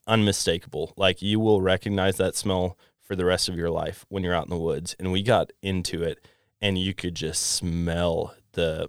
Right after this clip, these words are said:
musky, I, I don't even know how to describe it. It's a very potent smell.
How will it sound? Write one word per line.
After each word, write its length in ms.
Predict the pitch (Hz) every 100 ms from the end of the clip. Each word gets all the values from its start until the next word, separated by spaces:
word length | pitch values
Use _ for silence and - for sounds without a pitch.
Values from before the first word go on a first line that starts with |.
| -
musky, 920 | 87 92 92 - - 92 90 87 90 _ _ _ _ _ _
I, 140 | - 104
I 60 | 101
don't 180 | 98 92
even 180 | 85 85
know 100 | 90
how 140 | 90
to 80 | 78
describe 500 | 73 - - 87 82
it. 140 | - _ _ -
It's 160 | 95
a 40 | 95
very 300 | 98 113 87
potent 460 | - 104 85 85
smell. 340 | - 104 85